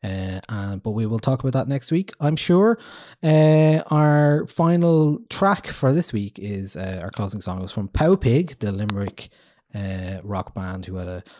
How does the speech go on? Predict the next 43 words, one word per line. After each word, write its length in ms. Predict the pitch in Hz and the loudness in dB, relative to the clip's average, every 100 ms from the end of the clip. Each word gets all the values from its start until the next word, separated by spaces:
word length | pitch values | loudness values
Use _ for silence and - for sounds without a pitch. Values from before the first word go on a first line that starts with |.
| _ - | _ -14
song 320 | - 107 101 | -8 -6 -4
out 200 | 98 - | -6 -8
called 240 | 98 90 _ | -12 -12 _
Intellectual 880 | 123 120 - 107 117 - 92 90 117 _ _ | -6 -4 -4 -6 -6 -8 -10 -10 -14 _ _
last 340 | 98 87 87 - | -10 -10 -12 -14
week, 280 | 104 - _ _ _ | -18 -20 _ _ _
uh, 220 | 104 90 90 | -12 -10 -10
which 240 | 87 - | -14 -14
is 160 | 90 - | -14 -10
very 220 | 98 90 | -10 -10
good. 240 | - 104 - - _ | -12 -14 -16 -20 _
And 100 | 110 | -10
we're 60 | 110 | -6
gonna 140 | 127 | -6
finish 260 | 123 151 - | -4 -6 -8
with 100 | 151 | -8
that. 240 | 180 170 _ _ _ - | -8 -8 _ _ _ -20
So 400 | - 143 139 135 _ _ - - | -2 2 2 0 _ _ -16 -2
all 160 | 151 151 | 2 2
that 60 | |
remains 300 | 147 139 135 | 2 2 2
for 80 | 139 | 0
me 60 | 123 | -2
to 100 | - | -2
say 340 | 127 123 123 - _ _ | 0 0 -2 -8 _ _
is, 240 | 120 110 113 | -2 -2 -4
'cause 160 | - 110 | -4 -4
I 40 | |
didn't 200 | 101 95 | -4 -6
say 120 | 107 | -6
it 60 | 98 | -4
earlier, 340 | 120 127 95 - | -2 -2 -4 -8
is 180 | 107 | -6
patreon 420 | - 151 - 147 143 | -2 0 2 2 4
dot 220 | 139 - | 2 2
com 220 | 147 147 | 0 2
forward 220 | 143 139 | 0 0
slash 240 | 135 139 135 | 2 0 0
nine 160 | 135 | 0
oh 80 | 131 | 2
nine. 260 | 127 131 127 | 2 2 0
Your 100 | 120 | -2
support 360 | - 127 127 | 0 0 0